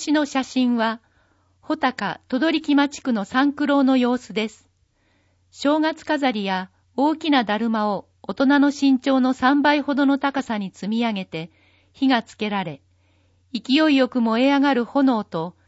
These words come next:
白い煙を遠巻きに見つめる親子の姿が写っています。三九郎の炎の向こうには消防車が控えています。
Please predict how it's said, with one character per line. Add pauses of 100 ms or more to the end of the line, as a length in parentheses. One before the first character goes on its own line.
(200)
白
い
煙
を (240)
遠
巻
き
に
見
つ
め
る
親
子
の
姿
が
写
っ
て
い
ま
す。 (1200)
三
九
郎
の
炎
の
向
こ
う
に
は (300)
消
防
車
が
控
え
て
い
ま
す。